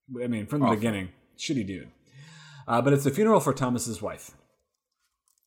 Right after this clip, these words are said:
Speaker 1: And, you know, he's giving a sermon, the body's up there up front, when Celeste bursts in to call Walter a false prophet.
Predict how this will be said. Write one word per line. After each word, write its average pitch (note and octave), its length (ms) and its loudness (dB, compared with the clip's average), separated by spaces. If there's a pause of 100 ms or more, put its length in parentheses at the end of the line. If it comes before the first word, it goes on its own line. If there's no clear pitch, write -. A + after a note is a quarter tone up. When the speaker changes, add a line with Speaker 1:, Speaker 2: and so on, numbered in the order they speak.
(600)
Speaker 1:
And, A#2+ 800 0
you B2 160 -4
know, G#2+ 360 -6
he's B2+ 400 -2
giving D#3 300 -2
a C#3+ 60 0
sermon, A#2+ 540 2
the A2+ 80 -2
body's A2+ 340 2
up G#2+ 140 -2
there A2 160 0
up G#2 120 -6
front, G#2+ 300 -6 (120)
when G#2+ 400 -4
Celeste G2 420 -8
bursts G#2 240 -6
in A2 460 -6
to A2 80 -10
call A2 240 0
Walter G2 400 -4
a F2+ 60 -10
false F#2+ 300 -10
prophet. - 640 -14